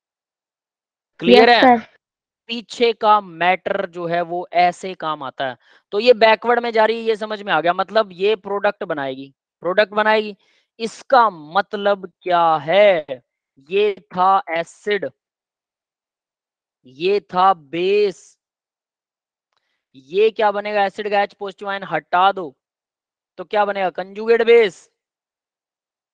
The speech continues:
Speaker 1: एसिड का H पॉजिटिव आयन डोनेट करने के बाद जो बचता है वो कंजुगेट बेस बचता है, और वो क्या है? ये कंजुगेट एसिड है, एच थ्री ओ पॉजिटिव।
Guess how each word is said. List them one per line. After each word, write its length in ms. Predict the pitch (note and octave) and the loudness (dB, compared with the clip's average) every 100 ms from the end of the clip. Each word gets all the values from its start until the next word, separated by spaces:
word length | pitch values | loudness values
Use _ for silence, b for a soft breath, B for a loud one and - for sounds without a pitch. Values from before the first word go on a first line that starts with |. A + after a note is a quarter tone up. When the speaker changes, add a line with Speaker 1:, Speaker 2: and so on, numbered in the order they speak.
| _ _ _ _ _ _ _ | _ _ _ _ _ _ _
Speaker 1:
एसिड 320 | D3+ F3+ G#3 G3 | -10 -8 -8 -2
का 120 | G3 | -2
H 80 | F#3+ | -2
पॉजिटिव 320 | G3+ F#3 G3+ | -10 -14 -10
आयन 180 | F#3+ G3 | -10 -10
डोनेट 400 | F3 F3 F#3+ F#3 | -10 -8 -8 -10
करने 300 | - F#3 F#3 | -8 -8 -8
के 100 | F3+ | -8
बाद 220 | F3+ F3+ | -2 -2
जो 120 | F3 F3+ | -2 -8
बचता 320 | E3+ - F#3 | -8 -4 -2
है 60 | F3+ | -2
वो 80 | |
कंजुगेट 360 | F3 F3 F3 F3 | -4 -10 -8 -8
बेस 200 | E3+ E3+ | -6 -8
बचता 320 | D#3+ E3 - F3+ | -8 -6 0 2
है, 100 | F3+ | 2
और 140 | D#3+ | -2
वो 200 | D3+ E3+ | -8 -10
क्या 200 | D#3 E3+ | -2 0
है? 240 | E3 F3+ F3 b b | 2 0 -2 b b
ये 160 | E3 F3 | -8 -6
कंजुगेट 460 | E3+ E3+ E3+ F3 | -6 -8 -4 0
एसिड 320 | E3 D#3 F3 E3+ | 0 0 0 2
है, 100 | E3 | 2
एच 140 | - | 0
थ्री 140 | - E3 | -10 -12
ओ 60 | |
पॉजिटिव। 440 | D3+ D3+ - C#3+ | -10 -10 -12 -18